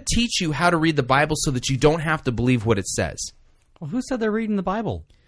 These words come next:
Speaker 1: Well, <laughs> uh, yeah. Well, there's, there has to be some. Let's see. Well, what, what, what did Marcus Borg say?
Speaker 2: Maybe they're told to go home and think about it.
Speaker 1: Yeah, right. Maybe they have burnings in their bosoms.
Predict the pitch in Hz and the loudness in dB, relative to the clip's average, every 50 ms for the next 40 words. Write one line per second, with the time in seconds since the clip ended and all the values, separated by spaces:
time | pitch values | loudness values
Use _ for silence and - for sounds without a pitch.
0 | - - - - - - - _ _ _ _ _ _ 175 190 208 196 190 185 156 | -14 -14 -14 -14 -18 -20 -20 _ _ _ _ _ _ 2 4 4 4 4 2 0
1 | - 143 147 - 147 143 143 - 127 139 135 113 113 120 123 - - 165 139 - | -4 -8 -10 -10 -10 -8 -8 -8 -6 -6 -6 -4 -4 -4 -4 -2 0 0 2 2
2 | 147 104 - - - - - - - _ _ - - _ _ _ - - - - | 0 0 -2 -6 -14 -20 -20 -20 -20 _ _ -20 -20 _ _ _ -20 -18 -10 -8
3 | 120 131 - - 120 110 - - - 113 127 117 104 - - - _ - - - | -8 -6 -6 -8 -8 -8 -10 -10 -8 -6 -6 -6 -6 -8 -14 -20 _ -20 -20 -16
4 | - - - 143 147 139 151 143 135 - 120 139 139 151 160 147 180 196 196 - | -14 -8 -2 -2 0 2 2 0 0 -2 -6 0 0 2 2 4 2 2 0 0
5 | - 123 117 110 - - - 156 147 139 123 110 139 139 131 123 - 127 98 101 | 0 -2 -2 -2 -2 0 2 2 2 2 0 -2 0 0 -2 -2 -4 -6 -6 -6
6 | 101 98 95 95 - - - 113 110 113 104 107 107 104 - 110 123 113 98 98 | -6 -6 -6 -10 -12 -12 -10 -8 -6 -6 -4 -2 -2 -2 0 2 2 2 2 2
7 | 101 98 - 98 - - 185 - 101 104 101 - - 98 92 - 214 262 233 220 | -2 -2 -2 -6 -8 -6 -2 -2 -2 -2 -2 -4 -2 -2 0 0 0 0 0 -2
8 | 233 - - 196 190 214 196 165 175 180 165 190 196 185 165 139 - 190 226 247 | -4 -4 -4 -4 -4 -2 -2 0 2 2 2 2 2 2 0 0 2 0 2 2
9 | - 180 131 107 85 80 - - - - - - 113 110 123 123 113 - - - | 0 0 -2 -2 -4 -6 -10 -16 -16 -14 -12 -12 -10 -8 -6 -6 -4 -4 -6 -8
10 | - - - - - - - - - - - - - - - - 190 277 294 262 | -10 -10 -10 -10 -10 -10 -10 -12 -14 -16 -16 -18 -20 -20 -14 -10 -6 -4 -2 0
11 | 202 143 104 - 113 120 127 131 120 104 92 98 101 95 85 80 85 104 110 101 | 0 0 0 2 2 2 4 2 2 0 -2 -2 -2 -2 -2 0 0 0 0 0
12 | 95 80 76 - - | -2 -6 -8 -10 -14